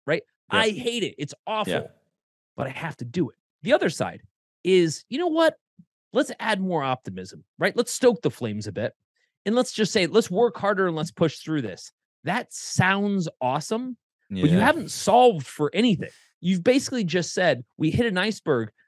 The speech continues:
Speaker 1: Let's hit the gas and see where this thing goes," right? Let's ride
Speaker 2: Correct.
Speaker 1: through it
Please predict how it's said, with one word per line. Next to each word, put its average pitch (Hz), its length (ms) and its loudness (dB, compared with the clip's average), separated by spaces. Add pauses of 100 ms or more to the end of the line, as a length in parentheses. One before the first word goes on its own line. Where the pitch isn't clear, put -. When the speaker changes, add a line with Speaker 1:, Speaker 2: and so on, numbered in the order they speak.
Speaker 1:
Let's 208 240 2
hit 349 160 -2
the 202 100 0
gas 196 460 0
and 151 120 -6
see 143 160 -4
where 127 120 0
this 123 200 -4
thing 113 160 -6
goes," 104 260 -6
right? 165 160 2
Let's 226 180 0
ride 214 180 4
Speaker 2:
Correct. - 160 -4
Speaker 1:
through 262 160 2
it 151 40 4